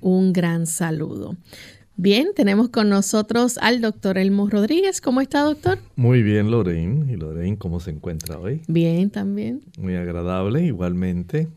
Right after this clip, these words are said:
Speaker 2: Para nuestros amigos que hoy se han dado cita aquí en Clínica Abierta,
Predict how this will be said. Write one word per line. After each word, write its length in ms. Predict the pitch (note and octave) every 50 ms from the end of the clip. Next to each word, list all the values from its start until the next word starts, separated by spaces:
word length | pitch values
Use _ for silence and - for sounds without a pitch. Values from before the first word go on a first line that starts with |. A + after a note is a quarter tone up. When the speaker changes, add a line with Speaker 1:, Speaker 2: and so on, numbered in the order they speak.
| _ _ -
Speaker 2:
Para 420 | - F2+ F2+ F#2+ G2 G2+ G2+ G2
nuestros 540 | F#2+ F#2 G2+ A#2+ C3+ C#3 - C#3 C#3 A#2+ -
amigos 720 | C#3 C3 B2+ B2+ A#2+ G#2+ G2+ F#2+ A2+ C#3 - - - - - _ _ _ _ _ _ _ _ _ _ _
que 180 | - - G2 F2+
hoy 240 | F#2 G2+ A2 B2+ B2+
se 160 | B2 - A#2+
han 140 | G#2 G2 G2
dado 280 | G2 G2 G2 G2 F#2
cita 560 | E2+ - - A2+ G#2+ G#2 G#2+ - C3+ D3 D3 - G2+
aquí 260 | F#2 E2+ G#2 G2+ F2+
en 140 | F2 F#2 F2
Clínica 420 | - F#2+ F2+ F2+ F#2 F2 - G#2
Abierta, 640 | G#2 G2+ G#2 F#2+ F2 E2+ D#2+ F2+ - - D3 D3+ -